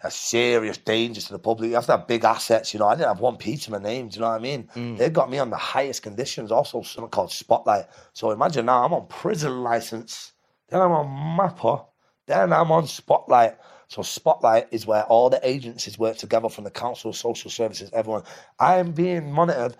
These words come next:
Speaker 1: by all these three things. And if I breach one of these, I get done for breaching all three.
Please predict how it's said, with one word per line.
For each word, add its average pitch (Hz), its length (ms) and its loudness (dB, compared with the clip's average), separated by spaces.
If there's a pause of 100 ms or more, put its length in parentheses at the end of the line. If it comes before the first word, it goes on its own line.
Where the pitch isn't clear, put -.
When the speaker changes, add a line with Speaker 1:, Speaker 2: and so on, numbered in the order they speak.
(200)
Speaker 1:
by 101 120 2
all 156 320 8
these 151 240 -2
three 156 220 -4
things. 147 360 -4
And 135 80 -2
if 135 100 0
I 185 140 6
breach 185 380 0
one 170 120 6
of 156 80 0
these, 160 320 0
I 127 40 -4
get 156 240 4
done 170 160 0
for 143 80 -2
breaching 147 420 -2
all 156 160 6
three. 175 340 -2